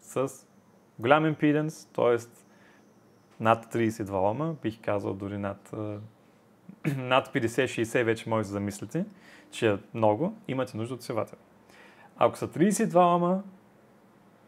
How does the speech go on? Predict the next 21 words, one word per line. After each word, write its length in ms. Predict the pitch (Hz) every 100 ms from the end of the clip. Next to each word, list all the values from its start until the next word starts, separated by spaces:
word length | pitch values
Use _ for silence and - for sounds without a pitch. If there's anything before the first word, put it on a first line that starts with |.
| -
ще 160 | -
видим 280 | 135 160 160
кол-, 300 | - 139 -
трябва 180 | 143 139
да 60 | 127
видите 180 | 139
каква 180 | - 127
е 60 | 120
чувствителността. 480 | - - 113 113 104
Ако 120 | -
ще, 140 | - 120 -
ако 280 | - 117 123
чувствителността 760 | 120 120 170 170 160 - 165 -
е 80 | 120
по-ниска 600 | 117 156 147 151 - 143
от, 200 | 127 - -
съответно, 480 | - 117 123 120 117
както 280 | 120 117 -
показва 300 | - 113 110
нашия 320 | 110 110 110
тест, 380 | 117 113 -